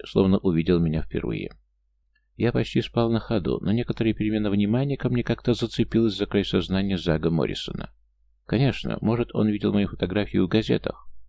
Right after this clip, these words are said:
«Благодарю», кивнул я, убирая ключ от номера в карман плаща. «Я бы промочил горло перед сном». Выйдя из офиса, я поднялся на крыльцо бара. Мой взгляд случайно скользнул на полустертую табличку «Только для единородов».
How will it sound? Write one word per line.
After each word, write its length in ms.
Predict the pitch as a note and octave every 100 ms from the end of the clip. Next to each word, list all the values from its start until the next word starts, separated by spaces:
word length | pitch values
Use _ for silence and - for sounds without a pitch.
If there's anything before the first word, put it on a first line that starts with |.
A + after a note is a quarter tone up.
| _ _ _ _ _ _
«Благодарю», 560 | - F#2+ A#2 A#2 A#2 E2
кивнул 320 | - D2 C#2
я, 220 | C#2 A2+
убирая 340 | B2 F#2+ F#2 F2
ключ 220 | F2 -
от 160 | - -
номера 320 | F#2 G2+ F#2+
в 40 |
карман 340 | - D2+ D#2 D#2
плаща. 380 | D2 C#2+ -
«Я 160 | - G2
бы 140 | -
промочил 540 | - F#2 F#2 - G2+ -
горло 380 | F2 F2+ D2+ D2+
перед 200 | D2+ D2+
сном». 400 | - A1+ - - _ _ _ _ _ _ _ _
Выйдя 320 | E2+ G2+ F#2
из 160 | G2 F2+
офиса, 360 | A2+ A2+ G2+ G2
я 80 |
поднялся 400 | F#2+ F#2 G2+ -
на 100 | F#2
крыльцо 360 | - E2 - D#2
бара. 400 | C2 D2 F2 G2+
Мой 180 | - F#2+
взгляд 240 | F#2 A2
случайно 460 | - G2+ - A2 G2+
скользнул 420 | - F2+ F2+ G#2+
на 80 | G2
полустертую 600 | F#2+ F2+ - G2+ - G2
табличку 540 | - G2 F2 - -
«Только 420 | - A#2+ B2+ - -
для 240 | E2+ G2
единородов». 720 | G2 G2 F2+ - B1 - -